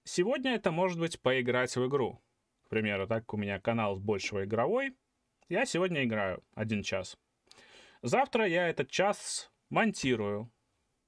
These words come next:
озвучиваю, делаю, что успеваю. Послезавтра этот час я трачу на залить, э, за-, записать эти всякие превьюшки, сделать что-то такое. И получается, что, в принципе, за час, если делать ролики двадцатиминутные, я могу снять, ну, например, три игры каких-то.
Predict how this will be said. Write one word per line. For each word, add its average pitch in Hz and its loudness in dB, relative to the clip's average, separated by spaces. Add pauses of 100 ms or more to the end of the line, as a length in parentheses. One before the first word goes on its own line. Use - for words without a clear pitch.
(320)
озвучиваю, 165 0
делаю, 165 0
что 151 0
успеваю. 104 -2 (1040)
Послезавтра 233 2
этот 147 0
час 175 0
я 139 2
трачу 147 0
на 104 0
залить, 151 -2 (200)
э, 110 0
за-, - -8
записать 113 -2
эти 107 -2
всякие 104 -6
превьюшки, 165 -2
сделать 123 0
что-то - -6
такое. 285 0 (720)
И 202 0
получается, 208 0
что, - 0
в - -10
принципе, 233 0
за 165 0
час, 269 0
если 151 -2
делать 135 0
ролики 147 2
двадцатиминутные, 156 0
я 196 2
могу 180 0
снять, 190 0
ну, 254 0
например, 165 0
три 175 0
игры 117 0
каких-то. - -10